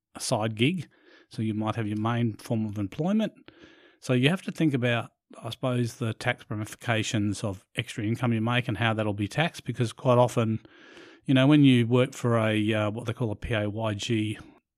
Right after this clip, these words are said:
employer, where they basically pay your tax on your behalf each week, you don't see your tax, it just gets taken out, sent off to the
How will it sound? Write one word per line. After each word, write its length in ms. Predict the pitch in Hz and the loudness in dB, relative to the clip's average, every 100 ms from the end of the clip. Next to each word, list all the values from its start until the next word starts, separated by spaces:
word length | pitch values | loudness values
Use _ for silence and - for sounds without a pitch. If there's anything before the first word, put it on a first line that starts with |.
| _ _ - | _ _ -4
employer, 440 | 120 - 185 202 | -2 4 6 6
where 140 | 147 123 | 4 4
they 120 | 113 - _ - | 2 -4 _ -6
basically 300 | 120 107 113 | -4 -2 -6
pay 280 | - 120 117 | -2 2 2
your 280 | 110 107 | 2 0
tax 440 | - 113 - - - | -2 -8 -8 -12 -6
on 180 | 123 113 | -2 0
your 120 | 113 | 0
behalf 380 | 98 113 113 113 | -2 -2 -2 -2
each 180 | 104 - | -4 0
week, 200 | 135 - | -2 0
you 100 | 120 | 0
don't 240 | 104 104 | 0 -2
see 160 | - 127 | -2 0
your 140 | 123 | 0
tax, 380 | 113 123 123 - | 0 0 0 -6
it 100 | 113 | -10
just 220 | 110 107 | -8 -8
gets 180 | 104 - | -10 -8
taken 340 | - 110 104 | -2 -2 -2
out, 320 | 107 113 131 - - - - - - - | -2 -2 -4 -10 -20 -20 -20 -20 -20 -20
sent 260 | - - 131 | -6 2 2
off 140 | 117 - | 2 0
to 140 | 113 | -2
the 260 | 104 104 | 0 -4